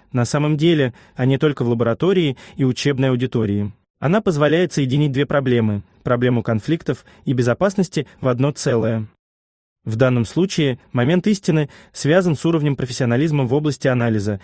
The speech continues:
и обеспечения всех видов безопасности. При этом без максимально чёткой и ясной постановки и формулирования целей и задач — а также способов, технологий и моделей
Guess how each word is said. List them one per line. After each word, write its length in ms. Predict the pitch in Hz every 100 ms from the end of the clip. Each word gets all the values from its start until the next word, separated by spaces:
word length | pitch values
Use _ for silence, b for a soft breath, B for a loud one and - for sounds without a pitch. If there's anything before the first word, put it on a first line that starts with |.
| B
и 60 | -
обеспечения 640 | 123 117 - 175 - 147
всех 260 | 127 131 -
видов 200 | 127 113
безопасности. 760 | 117 110 107 92 98 - 104 104 _ _ _
При 120 | 139
этом 220 | 180 180 147
без 120 | 139
максимально 500 | 139 - 151 139 131
чёткой 380 | - 202 - 139
и 60 |
ясной 280 | 131 151 147
постановки 600 | 131 135 139 190 - 147 B -
и 80 |
формулирования 680 | 139 139 127 147 156 139 135
целей 400 | - 190 185 160 b -
и 80 |
задач — 460 | 147 151 127 110 - b b b
а 100 | -
также 280 | 120 123 117
способов, 580 | 113 151 160 147 127 - b b
технологий 720 | - - 120 117 180 151 135 B B
и 80 | 135
моделей 540 | 123 123 170 185 175